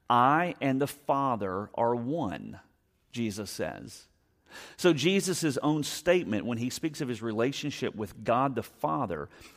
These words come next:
is that he says, "I and the Father are one." He is speaking of their nature. We are of the same nature. He was claiming to be God, and if you say, "No, he wasn't claiming to be God, he was speaking of something else."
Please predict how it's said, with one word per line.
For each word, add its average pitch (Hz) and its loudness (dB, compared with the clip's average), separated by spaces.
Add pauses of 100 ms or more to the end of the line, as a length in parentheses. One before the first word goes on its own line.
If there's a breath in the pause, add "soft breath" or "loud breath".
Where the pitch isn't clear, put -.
is 127 4
that 131 4
he 139 0
says, 135 2
"I 131 4
and 127 2
the 127 2
Father 107 0
are 104 -2
one." 101 -2 (400 loud breath)
He 160 6
is 143 6
speaking 165 0
of 117 4
their 117 2
nature. 120 0
We 120 -2
are 151 4
of 113 2
the 107 -2
same 135 -2
nature. 117 -2 (600 loud breath)
He 180 4
was 156 4
claiming 175 2
to 139 -4
be 127 2
God, 127 6
and 113 -2
if 120 -4
you 135 -2
say, 123 2
"No, 156 2
he 147 0
wasn't 123 -2
claiming 110 -2
to 107 -6
be 107 -4
God, 113 2
he 151 -2
was 160 0
speaking 143 -4
of 123 -2
something 143 -4
else." 135 -2